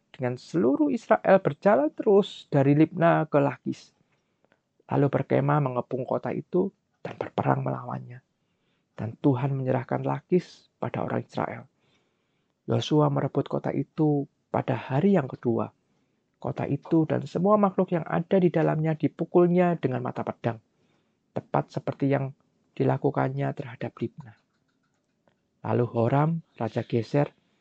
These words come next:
maju untuk membantu Lakis, tapi Yosua menewaskan dia dan rakyatnya,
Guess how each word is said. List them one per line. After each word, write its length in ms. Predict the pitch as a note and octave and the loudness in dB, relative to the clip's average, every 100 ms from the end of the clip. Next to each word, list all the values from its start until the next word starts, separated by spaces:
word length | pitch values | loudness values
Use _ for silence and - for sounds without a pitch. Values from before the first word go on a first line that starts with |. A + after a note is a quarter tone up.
| _ _ _ _ _ C#3 | _ _ _ _ _ -6
maju 300 | A#2+ - D#3+ D3 | -6 2 2 2
untuk 200 | C3+ - | -2 -4
membantu 400 | C3 B2+ B2+ C#3 | -4 -2 -2 -2
Lakis, 560 | C3+ C#3 - D#3+ - _ _ _ | -2 -4 -8 -10 -12 _ _ _
tapi 320 | - - B2 | -8 0 2
Yosua 320 | A#2+ - D3+ | 2 2 0
menewaskan 640 | C#3+ C#3+ C#3+ D#3 - E3+ D#3+ | 0 -2 -2 -4 -2 -2 0
dia 320 | E3 F3+ F3 | 2 4 4
dan 160 | C3+ A#2 | 2 -2
rakyatnya, 800 | D3+ D3 - D3+ - C#3+ C#3 | -4 -2 -2 -4 -4 -4 -4